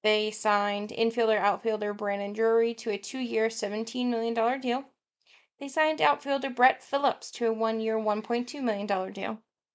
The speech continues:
They signed relief pitcher Matt Moore to a one-year, seven point five million dollar deal. They acquired outfielder D H Hunter Renfroe from the Brewers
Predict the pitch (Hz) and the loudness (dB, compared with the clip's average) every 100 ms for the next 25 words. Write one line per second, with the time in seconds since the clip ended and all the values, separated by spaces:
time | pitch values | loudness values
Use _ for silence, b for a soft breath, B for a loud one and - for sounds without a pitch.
0 | _ _ _ _ _ _ 240 233 226 226 | _ _ _ _ _ _ 2 2 4 4
1 | 220 220 226 - 233 226 226 226 226 220 | 4 2 -2 -4 4 4 4 2 -2 0
2 | 220 214 208 214 214 240 277 - 233 220 | 2 2 0 -2 2 2 0 0 0 2
3 | 214 208 208 208 214 208 208 208 - 208 | -2 -2 -6 -4 -4 -4 -6 -6 -2 2
4 | 202 214 220 226 247 254 269 269 320 - | 2 2 -2 0 0 0 -2 -6 -6 -10
5 | _ b b b b - 233 233 240 226 | _ b b b b 4 4 6 6 8
6 | 220 220 - 233 226 240 226 220 220 220 | 6 2 4 4 4 2 2 2 2 0
7 | 226 226 220 208 208 - 226 226 214 220 | -2 -6 -4 -2 -4 -2 -2 0 -2 2
8 | 262 254 277 269 247 220 214 - 262 285 | 2 2 -2 -2 -2 -4 -6 -6 -6 -2
9 | 269 269 277 | -2 -2 -4